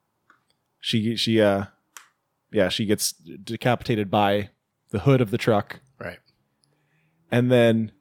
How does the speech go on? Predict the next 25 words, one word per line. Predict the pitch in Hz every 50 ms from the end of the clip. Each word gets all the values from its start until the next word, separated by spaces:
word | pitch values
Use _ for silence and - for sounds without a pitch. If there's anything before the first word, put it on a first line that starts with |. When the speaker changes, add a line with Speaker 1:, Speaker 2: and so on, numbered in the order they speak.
| _ _ _ _ _ _
Speaker 1:
um, | - 117 113 110 104 104 101 101 101 101 107 113 - _ _ _ _ _ _ _ _ _ _ _ - _ _ _ _ _ _ _ _ _ _ _ 131
uh, | 107 101 101 101 98 98 98 98 95 95 95 95 95 95 95 95 95 95 95 92 92 92 92 95 95 95 95 98 98 98 92 - _ _ _ _ _ _ _ _ _ - _
two | - - - 196 127
other | 98 92 95 92
people. | - 98 95 98 95 90
Speaker 2:
Some | - - 156
Speaker 1:
I | 131
don't | - -
Speaker 2:
other | - 98 87
Speaker 1:
fucking | - 90 92
know. | 95 95
Speaker 2:
fuckers. | - 113 110 95 - - - - - - _ _ _ _ _ _ _ _ _ _ _ _ _ _ _ - 120 120 - _ _ _ _ _
Speaker 1:
One | 123 117 170 214
of | 226 202
the | 175 147
girls | 135 135 131 127 120 - - - _ _ _
sees | - - - 185 185 196 185 160 147
the, | 143 147
the | 123 117 123 120
truck | 107 - - 127 120 117 -
all | 135 131 127
covered | - - 135 120 120 113
in | 110 107
blood, | 101 104 104 104 107 104 101 98 _ _ _ _ _ _ _ _ _
finds, | _ _ - - 147 147 147 143 139 135 127 113 - - -